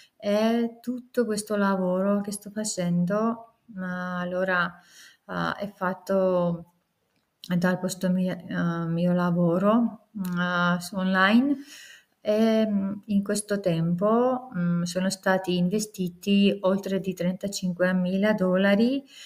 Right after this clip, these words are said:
in azienda, eh, però l'azienda mi ha aperto,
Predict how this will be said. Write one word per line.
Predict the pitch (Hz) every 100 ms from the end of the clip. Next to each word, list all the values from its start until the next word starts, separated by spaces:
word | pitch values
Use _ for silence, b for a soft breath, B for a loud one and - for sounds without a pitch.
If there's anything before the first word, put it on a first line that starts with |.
| B
in | 202 202
azienda, | 196 196 196 185 196 202 240 262 269 - 190 - 175 175 - - - - _ 175 175 - -
eh, | 180
però | - 180 202 208 208 - - _ _ _ _ _ - -
l'azienda | 175 175 180 180
mi | 185 175
ha | 165
aperto, | 160 170 175 - 185 185 175 175